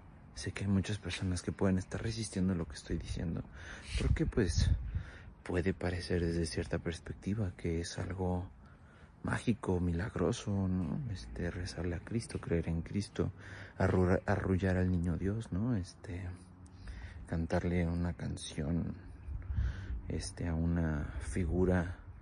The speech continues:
am, de cerámica, ¿no? Con, en, con una forma humanoide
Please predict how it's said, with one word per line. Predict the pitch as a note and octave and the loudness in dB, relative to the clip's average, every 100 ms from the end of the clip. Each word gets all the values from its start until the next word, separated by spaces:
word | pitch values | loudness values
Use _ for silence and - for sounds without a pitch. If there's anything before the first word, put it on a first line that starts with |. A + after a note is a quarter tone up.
| - - - - - - - - - - | -12 -10 -8 -4 -4 -4 -10 -14 -16 -4
am, | E2+ E2 E2 D#2+ | -2 2 2 2
de | D#2+ | 2
cerámica, | E2 D#2+ D#2+ G2 F#2 - D#2 D#2 E2 | 0 0 2 4 2 0 -2 0 2
¿no? | - - - - | 2 2 0 0
Con, | D#2+ E2 E2 - - - - - | 2 2 2 -2 8 12 12 10
en, | F#2 E2 | 6 4
con | - F#2 | 0 4
una | F2+ F2 F2 | 6 6 4
forma | - F#2 F2 E2+ | 6 6 8 6
humanoide | E2+ E2+ E2+ F2 F2+ E2+ E2+ | 4 4 4 4 4 2 -2